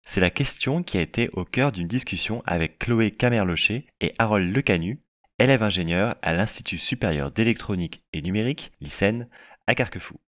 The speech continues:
École d'ingénieurs qui est aussi mon lieu de travail, je devais le préciser. Chloé et Harold sont au niveau Master deux.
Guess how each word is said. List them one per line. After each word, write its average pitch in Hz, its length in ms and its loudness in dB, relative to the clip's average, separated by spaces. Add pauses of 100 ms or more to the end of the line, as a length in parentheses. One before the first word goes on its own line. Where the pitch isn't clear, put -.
(600)
École 120 280 6
d'ingénieurs 113 560 2
qui - 80 -4
est - 80 -6
aussi 101 220 -4
mon 92 120 0
lieu 92 140 2
de 123 60 -14
travail, 85 540 -4
je 95 140 -4
devais 92 260 -4
le 95 60 -4
préciser. 67 480 -14 (720)
Chloé 123 300 2
et 95 160 4
Harold 90 440 2 (220)
sont 139 220 -4
au 127 40 2
niveau 107 220 0
Master 92 400 -2
deux. 67 160 -12